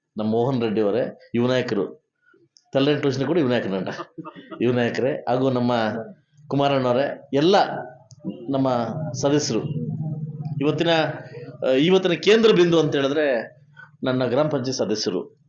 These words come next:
ಯಾವ ಪಂಚಾಯತಿಯಲ್ಲಿ ಒಗ್ಗಟ್ಟಿರ್ತದೆ, ಯಾವ ಪಂಚಾಯತ್ ಸದಸ್ಯರಲ್ಲಿ ನಾವೇನೋ ಮಾಡ್ಬೇಕು ಅನ್ನೋದೊಂದು ಕನಸಿರ್ತದೆ, ಅವರಿಗೆ ನನ್ನ ಕೃತಜ್ಞತೆಗಳು. ಫಸ್ಟ್ ಟೈಮ್ ನಾನು,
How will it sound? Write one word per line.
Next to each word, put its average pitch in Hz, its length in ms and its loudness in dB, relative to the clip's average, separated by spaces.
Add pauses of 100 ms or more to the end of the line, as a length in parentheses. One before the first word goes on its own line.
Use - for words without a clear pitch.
(400)
ಯಾವ 170 460 6
ಪಂಚಾಯತಿಯಲ್ಲಿ 202 1160 4 (640)
ಒಗ್ಗಟ್ಟಿರ್ತದೆ, 151 880 0 (680)
ಯಾವ 190 340 6
ಪಂಚಾಯತ್ 185 360 4
ಸದಸ್ಯರಲ್ಲಿ 190 680 4
ನಾವೇನೋ 185 440 4
ಮಾಡ್ಬೇಕು 196 440 2
ಅನ್ನೋದೊಂದು 165 320 2
ಕನಸಿರ್ತದೆ, 175 880 0 (800)
ಅವರಿಗೆ 147 320 2
ನನ್ನ 139 240 0 (640)
ಕೃತಜ್ಞತೆಗಳು. 147 840 -2
ಫಸ್ಟ್ 170 240 -2
ಟೈಮ್ 233 220 6
ನಾನು, 208 560 2